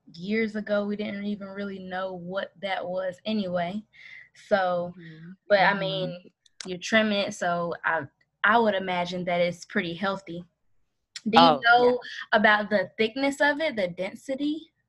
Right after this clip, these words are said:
Speaker 2: Yeah, my hair is pretty thick.
Speaker 1: Mm-hmm.
Speaker 2: Density exactly,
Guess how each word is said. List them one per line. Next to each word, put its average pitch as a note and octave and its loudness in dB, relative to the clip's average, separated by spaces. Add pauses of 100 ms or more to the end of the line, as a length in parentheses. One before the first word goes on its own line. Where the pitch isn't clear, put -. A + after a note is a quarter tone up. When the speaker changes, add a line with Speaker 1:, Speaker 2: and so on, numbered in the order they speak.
(1800)
Speaker 2:
Yeah, E3+ -2
my D#3+ -4
hair A#3+ -2
is C#4 -8
pretty D#3 -4
thick. C#3 -6 (220)
Speaker 1:
Mm-hmm. G3 -8
Speaker 2:
Density E3+ -4
exactly, E3 -6